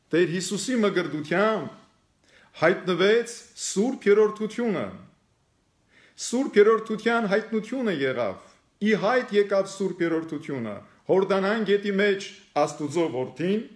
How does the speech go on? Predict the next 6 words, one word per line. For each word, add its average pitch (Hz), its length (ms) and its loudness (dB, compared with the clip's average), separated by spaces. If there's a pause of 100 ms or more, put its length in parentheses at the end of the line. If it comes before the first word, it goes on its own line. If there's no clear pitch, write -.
(880)
այնուհետև 220 640 4
մկրտության 208 640 2
պահին 208 460 0 (340)
Սուրբ 247 400 -2
Հոգու 196 240 2 (240)
էջքը 220 400 2